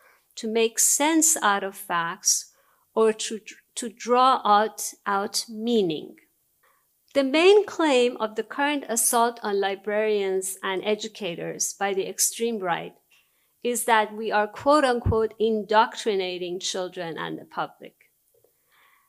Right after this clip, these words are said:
The American Library Association in response has argued that libraries promote a plura-, plu-, plurality and diversity of views. This is definitely correct.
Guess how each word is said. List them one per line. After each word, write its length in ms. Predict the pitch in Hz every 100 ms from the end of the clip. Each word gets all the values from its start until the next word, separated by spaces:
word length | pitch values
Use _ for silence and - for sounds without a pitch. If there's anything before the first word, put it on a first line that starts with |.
| _ _
The 100 | 269
American 520 | 262 269 302 311 349
Library 400 | 269 254 269 285
Association 960 | 254 240 - 233 - 233 208 220 - 220
in 160 | - 196
response 800 | 190 - - 277 254 202 190 -
has 280 | - 208 208
argued 560 | 208 214 214 233 226 220 -
that 220 | 180 175 - _ _ _ _
libraries 640 | 220 233 247 277 269 269 -
promote 540 | - 214 220 220 220
a 140 | 208 202
plura-, 640 | - 220 202 202 226 - -
plu-, 300 | - 214 214 -
plurality 800 | - 226 220 240 302 269 269 277 196
and 180 | 202
diversity 720 | 190 196 196 220 233 - 226 202
of 240 | 175 175
views. 460 | 175 - - - - _ _ _ _ _ _ _ _ _
This 160 | 320 330
is 180 | 330 311
definitely 560 | 277 311 330 302 247
correct. 640 | - 226 190 175 - _